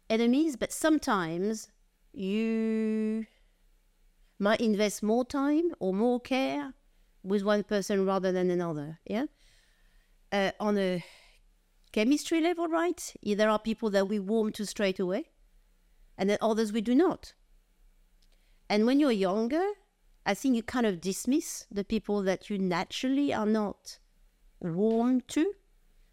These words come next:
and you concentrate on the people that you are attracted to, right? And I think what I have learned, and maybe that phrase is the trigger point for me, uh, what I have learned is that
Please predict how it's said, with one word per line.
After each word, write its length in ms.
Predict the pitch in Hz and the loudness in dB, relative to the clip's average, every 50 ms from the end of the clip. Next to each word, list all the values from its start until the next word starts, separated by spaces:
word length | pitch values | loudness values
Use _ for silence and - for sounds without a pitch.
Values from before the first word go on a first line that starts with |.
| _ _ _ - | _ _ _ -2
and 140 | 190 196 | 0 2
you 80 | 196 190 | 2 0
concentrate 580 | - - 202 175 - 208 190 180 202 196 185 185 | 0 -2 -2 -2 0 -2 -2 0 0 0 2 2
on 120 | 185 180 | 0 0
the 80 | 180 - | -2 -4
people 380 | - - 180 - 196 185 185 | -6 -8 -8 -4 -4 -4 0
that 340 | 180 190 185 - - _ - | 0 0 0 -2 -6 _ -8
you 140 | - 208 208 | -4 -2 0
are 120 | 214 254 339 | 0 0 0
attracted 500 | 359 - 403 294 - - - - - - | -2 -2 -2 -4 -4 -6 -14 -20 -16 -14
to, 120 | - - - - _ _ _ _ _ _ _ _ - | -14 -14 -14 -16 _ _ _ _ _ _ _ _ -10
right? 340 | - - 120 - - - - _ _ _ _ _ _ _ - _ _ | -8 -6 -6 -8 -10 -14 -20 _ _ _ _ _ _ _ -20 _ _
And 140 | 180 190 196 | 0 0 0
I 60 | 190 | 0
think 260 | - - 277 262 233 | 2 2 2 2 2
what 120 | 214 - - | 2 0 2
I 140 | 196 190 185 | 0 0 0
have 260 | 185 269 339 339 - | 0 0 -2 0 0
learned, 320 | 220 175 160 165 165 165 | -2 -2 -2 -4 -4 -4
and 160 | 175 170 180 196 | -2 -2 2 2
maybe 320 | 214 226 196 208 214 208 | 2 2 2 0 -2 0
that 260 | 180 202 196 - - | 2 0 0 0 -4
phrase 460 | - - 226 220 208 202 202 180 185 - | -8 -4 0 0 2 2 0 -2 -4 -6
is 280 | 226 208 202 190 170 170 | -4 -2 -2 -2 -2 -4
the 80 | 190 | -4
trigger 320 | 185 - - 339 269 339 330 | -4 -2 -2 0 0 0 -2
point 340 | - - 180 165 160 160 - | -2 -2 -4 -4 -4 -6 -6
for 140 | - 180 | -6 -4
me, 340 | 160 160 151 143 147 180 - _ _ _ _ - _ _ _ _ _ _ _ - | -2 -2 -4 -4 -6 -8 -10 _ _ _ _ -20 _ _ _ _ _ _ _ -2
uh, 460 | 202 190 190 190 185 185 180 175 170 | 0 0 0 0 0 0 -2 -2 -2
what 260 | 180 185 202 220 - | -2 2 2 2 4
I 160 | 208 214 190 | 4 2 2
have 300 | 185 214 233 262 226 190 | 2 2 0 0 0 0
learned 420 | 190 170 160 160 165 180 190 - - - | -2 -2 -2 -2 -2 -4 -4 -6 -6 -6
is 260 | 214 196 190 175 - | -4 -2 -2 -2 -2
that 200 | - 185 180 | -2 -2 -2